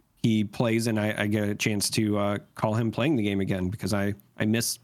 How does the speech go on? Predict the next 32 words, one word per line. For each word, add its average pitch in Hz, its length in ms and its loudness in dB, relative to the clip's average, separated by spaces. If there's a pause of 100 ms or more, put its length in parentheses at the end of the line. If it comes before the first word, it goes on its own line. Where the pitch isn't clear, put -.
all 127 160 0
of 143 60 0
my 104 100 -2
Tessel 101 320 -2
crowd. 98 280 -2
I'm 120 100 2
even 147 160 2
trying 147 180 0
to 135 60 0
sell 139 160 0
Silverfuse 120 640 0
on 101 140 0
it, - 40 -2
and 113 120 -2
she - 80 2
doesn't 131 260 0
even, 127 300 0 (260)
she 180 160 2
likes 208 160 2
digital 151 400 2
games, 113 380 0
not 120 160 0
physical, 139 440 -2
but 131 140 -2
I'm 120 100 0
like, 113 160 -2
"Hey, 120 140 0
you 110 140 2
gotta 120 240 0
do 107 200 2
this." 98 200 -2
So, 107 320 -2